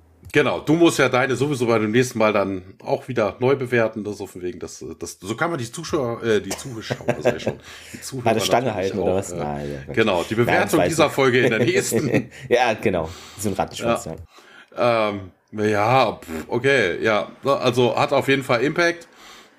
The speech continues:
Speaker 1: ähm, für die Zukunft. Wir können jetzt, äh, wir haben genug Naquadah, um hier durchaus das ein oder andere Raumschiff zu bauen. Wobei dreiundfünfzigtausend, äh, wobei, es waren dreiundfünfzigtausend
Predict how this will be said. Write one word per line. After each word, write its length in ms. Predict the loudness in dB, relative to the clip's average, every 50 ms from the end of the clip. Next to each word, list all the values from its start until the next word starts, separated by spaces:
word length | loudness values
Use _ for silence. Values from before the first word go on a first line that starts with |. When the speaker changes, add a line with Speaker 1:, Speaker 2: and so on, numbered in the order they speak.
| -8
Speaker 1:
ähm, 400 | -2 0 2 2 2 2 0 -2
für 140 | -4 -4 -4
die 120 | -4 -4 -4
Zukunft. 580 | -6 -8 -2 0 2 2 2 0 -6 -12 -6
Wir 200 | -2 0 0 0
können 400 | 0 0 0 2 2 0 0 0
jetzt, 400 | 0 0 -2 -2 -4 -10 -6 -2
äh, 180 | -2 0 0 0
wir 120 | -2 -2 0
haben 320 | 0 0 0 -2 -4 -2
genug 320 | 0 0 0 0 -2 -2 -2
Naquadah, 460 | -2 -2 0 0 0 0 2 2 0
um 240 | 0 -2 -4 -8 -8
hier 460 | -6 -4 -2 -2 -2 -2 -4 -8 -10 -18 -14 -8
durchaus 580 | -6 -6 -6 -6 -8 -8 -6 -6 -6 -6 -6 -8
das 220 | -8 -8 -6 -6
ein 200 | -6 -6 -6 -6
oder 180 | -6 -6 -6 -4
andere 300 | -4 -4 -6 -8 -8 -6
Raumschiff 320 | -6 -6 -6 -6 -8 -10 -10
zu 80 | -6 -2
bauen. 200 | 0 0 0 -2 -6 -14 -20 -20 -14 -6 -2
Wobei 260 | 0 2 2 2 0 -4 -10 -18 -10 _
dreiundfünfzigtausend, 2000 | -2 0 0 0 -2 -2 -6 -8 -8 -6 -8 -8 -8 -8 -12 -18 -20 -20 _ _ -20 -20 _ _ _ _ _ _ _ _ -10 -4 -2 -2 0 0 -2 -4 -8 -12 -16 _ _ _ -20 -20 -16 -10
äh, 100 | -6 -4
wobei, 220 | 0 2 2 2 2
es 80 | 2 0
waren 140 | -2 -2 -2
dreiundfünfzigtausend 760 | -2 -2 -2 -4 -6 -12 -12 -12 -6 -4 -2 -2 -2 -6